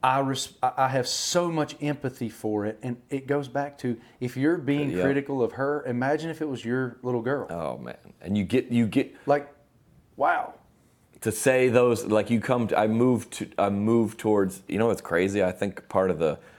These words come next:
Speaker 2: rehabilitation process and the therapy does move me toward empathy very quickly. I remember, I'm a big Hawks fan, and I was in,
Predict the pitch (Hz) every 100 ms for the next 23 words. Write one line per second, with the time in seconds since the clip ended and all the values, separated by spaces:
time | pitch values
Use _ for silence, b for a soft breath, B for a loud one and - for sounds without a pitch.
0 | B - 90 87 90 87 85 87 - 78
1 | - 87 87 - 80 78 76 71 67 82
2 | 82 80 82 76 - B B - 104 90
3 | 87 92 113 117 95 101 90 - 92 87
4 | - 85 82 80 - 76 71 - b b
5 | _ - - 107 95 90 80 87 78 -
6 | 62 - 85 87 90 82 - - 85 85
7 | 78 71 85 82 78 - 69 64 62 -
8 | b b - 78 82 80 - 92 92 90